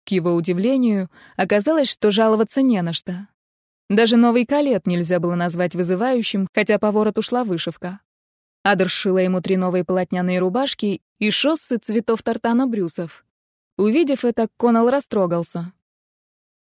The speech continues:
«Я сделала всё, как полагается хорошей жене», — только и сказала Адер. Для себя она с помощью женщин сшила два платья с завышенной талией и расширявшихся от выреза. Одно из тёмно-красного бархата,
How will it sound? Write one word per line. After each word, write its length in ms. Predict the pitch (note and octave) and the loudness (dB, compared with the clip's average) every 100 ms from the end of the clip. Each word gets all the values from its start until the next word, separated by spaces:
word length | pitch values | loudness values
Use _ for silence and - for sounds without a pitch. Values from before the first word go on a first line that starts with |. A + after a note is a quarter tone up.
| _ _ _ | _ _ _
«Я 200 | A3 G#3+ | 2 4
сделала 440 | G#3+ F#3 G#3+ G#3+ G#3+ | 4 4 4 4 2
всё, 260 | - D#4 | 0 -2
как 240 | D#4+ B3+ - | 0 -2 0
полагается 540 | A#3 A#3 A#3+ A#3 - | 2 4 4 2 0
хорошей 420 | A#3 A#3 A#3+ B3+ | 0 2 2 2
жене», — 420 | A3+ C#4 C4+ F#3+ D#3+ | 2 2 2 0 -4
только 260 | - E3 F3 | -4 -4 -2
и 40 | |
сказала 560 | F3 - F3+ F#3 G#3+ F#3 | -4 -2 -2 0 -2 -2
Адер. 240 | E3 F3 - _ _ _ _ - | -4 -8 -12 _ _ _ _ -2
Для 240 | F3+ F#3+ | 2 2
себя 380 | - G3 A3+ D4 | 2 0 2 4
она 160 | A#3 F#3 | 2 0
с 100 | - | -2
помощью 440 | F#3 F3+ - F#3+ | -2 -2 -2 -2
женщин 520 | F#3 C#4+ D4 A3 G3+ - _ | 0 0 0 0 -2 -4 _
сшила 380 | - - F4+ D#4 | -10 -2 2 2
два 220 | G3 G#3 | 2 0
платья 400 | G3+ C4 D4+ A#3+ | 2 0 2 0
с 60 | G3+ | 0
завышенной 600 | F#3+ G3+ F#3 G3+ F#3+ F#3+ | 0 2 2 0 0 -2
талией 480 | B3+ C#4 B3 G#3+ G#3 | -2 0 2 2 0
и 160 | - | 0
расширявшихся 800 | A3 G#3+ A3 A3 G#3+ A#3 - B3+ | 0 0 0 0 0 -4 -2 -4
от 120 | C4 | -2
выреза. 460 | F#3+ F3 E3+ F3 G#3 _ _ _ _ | -2 -2 -4 -8 -10 _ _ _ _
Одно 300 | - F#3 F#3 | 0 2 2
из 140 | F3+ F3 | 0 0
тёмно-красного 760 | G3 F#3 F3+ F#3+ F3+ - F#3+ | -2 0 0 0 0 0 0
бархата, 560 | F#3+ C4 D#4 A#3+ A#3 G#3 | 2 0 0 -2 -2 -4